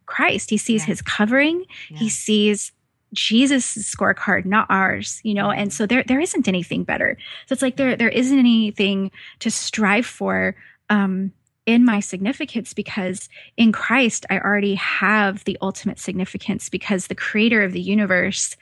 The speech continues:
Speaker 1: sees me as his daughter. I mean, wow, you know, that, that just blows me away every time I think about it. Um, and just trying to live in Christ moment by moment in that reality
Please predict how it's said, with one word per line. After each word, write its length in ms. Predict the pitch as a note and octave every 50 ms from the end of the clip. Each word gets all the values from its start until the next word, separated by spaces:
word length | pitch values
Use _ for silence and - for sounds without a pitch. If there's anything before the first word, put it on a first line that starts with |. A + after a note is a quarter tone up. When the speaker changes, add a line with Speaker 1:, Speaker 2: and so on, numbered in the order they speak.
| - - - - _
Speaker 1:
sees 320 | - - - A#3 A#3+ A3 -
me 120 | A3 G3
as 160 | - - -
his 180 | - F3+ F3+ E3
daughter. 560 | - E3 E3 F#3+ B3 B3 - - - - - - - - - - _ _ _ -
I 120 | A#3 B3
mean, 460 | A#3 A#3 A3 G#3 G3+ F#3+ F#3 - - - _ _ _
wow, 380 | F#3+ F3+ F#3+ G3 G3 - - G#3
you 140 | - - G#3
know, 100 | G3+ F#3+
that, 300 | F#3+ G3+ G#3 G#3 G3+ - -
that 180 | - G#3+ A3+ A#3+
just 220 | A3+ B3 A3+ -
blows 300 | - G#3 G3+ G3 G3+ G3
me 80 | - G3
away 200 | G3 F#3+ F#3 - -
every 200 | - G3+ G#3+ G#3
time 220 | G#3+ - - G3+ F#3
I 60 | F#3
think 180 | - G3 F#3+
about 240 | F#3+ G3 F#3+ F#3 F#3
it. 160 | F#3 F3+ - - - - - - - - - - - _ -
Um, 460 | G#3 G3+ F#3+ F#3+ F#3+ F#3+ G3 G#3+ - _ _
and 240 | - G#3+ G#3 G3+ - - _ -
just 220 | - A3 - -
trying 320 | - - G#3+ G#3+ A3+ A3+ A3
to 180 | - - A3+
live 560 | F#3+ F#3+ F#3+ G#3 A3+ A#3 A3+ A3 G3+ F#3+ F#3
in 260 | G3 - G3 G3+ G3 F#3+
Christ 440 | - - - F3 F#3 G#3 - -
moment 260 | G#3+ F#3+ G3 G3+ F#3 -
by 120 | - F3+
moment 400 | F#3+ F#3+ G3 G#3 A3 G3+ F#3+ -
in 180 | - - G#3+ G#3+
that 180 | G#3 F#3+ - D3+
reality 600 | F#3 F3 F3 F#3+ G#3+ A3+ G#3+ G3 F3+ F3+ F3 G3